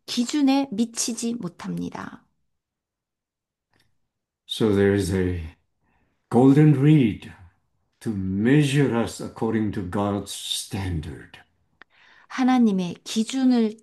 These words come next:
Speaker 1: 따라, 어, 화-, 금 갈대 자로 측량되어야 합니다.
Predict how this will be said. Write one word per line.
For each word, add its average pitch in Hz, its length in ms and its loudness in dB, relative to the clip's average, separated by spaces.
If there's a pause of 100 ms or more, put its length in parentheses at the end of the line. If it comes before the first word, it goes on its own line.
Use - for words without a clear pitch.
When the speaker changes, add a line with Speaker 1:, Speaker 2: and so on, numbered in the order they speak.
Speaker 1:
따라, 269 600 -2 (680)
어, - 40 -8 (480)
화-, - 220 -20 (160)
금 226 460 4
갈대 190 580 -8
자로 160 420 -10
측량되어야 247 1080 -2
합니다. - 760 -10